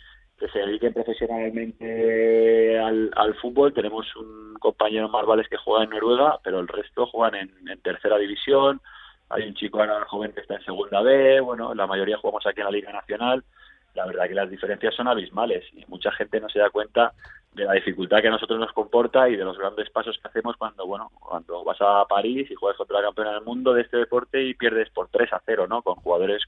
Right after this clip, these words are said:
con todos, ¿eh? Eh, con Varane, con Lloris, con Griezmann, con Giroud. O sea que las,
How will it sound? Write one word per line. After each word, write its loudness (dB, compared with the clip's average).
con -6
todos, -2
¿eh? 0
Eh, -8
con -6
Varane, 0
con -2
Lloris, -2
con -4
Griezmann, -4
con -4
Giroud. -2
O -20
sea -2
que -2
las, -4